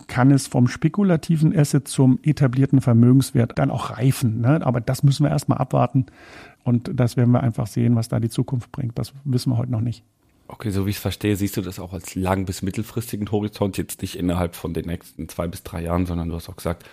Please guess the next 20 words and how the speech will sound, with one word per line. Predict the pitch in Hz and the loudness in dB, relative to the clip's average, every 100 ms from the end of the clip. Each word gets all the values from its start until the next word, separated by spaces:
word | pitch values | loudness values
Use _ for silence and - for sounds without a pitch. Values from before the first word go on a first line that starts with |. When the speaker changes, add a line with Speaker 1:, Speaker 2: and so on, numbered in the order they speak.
| _ - | _ -4
Speaker 2:
man | 90 | 0
muss | 87 - | 0 0
mal | 85 | -2
zwanzig, | - 85 85 - | -2 -4 -4 -6
dreißig | 85 87 90 - | -8 -8 -8 -4
Jahre | 87 87 80 | -2 -2 -4
abwarten. | 87 - 92 92 - 101 - | -8 -4 -4 -4 -4 -6 -4
Speaker 1:
Ja. | - - _ _ | -6 -6 _ _
Speaker 2:
Ähm, | - 92 92 - - - - | -4 0 0 -2 -8 -20 -14
also, | - 98 92 92 - | -8 -2 0 0 -4
<clears throat> | - | -2
du | 117 107 - 107 | 0 0 -2 -4
hast | 113 | -4
das | |
Thema | - 120 113 | -2 0 0
angesprochen, | 120 - - 107 117 98 | -2 -6 -4 -4 -2 -4
die | 104 | -4
physische | - 127 135 | -2 -2 -2
Verfügbarkeit, | 127 147 - 147 156 151 - 120 131 - | -4 -8 -8 -8 -8 -8 -6 -4 -4 -4
Speaker 1:
Mhm. | 160 170 | -4 -4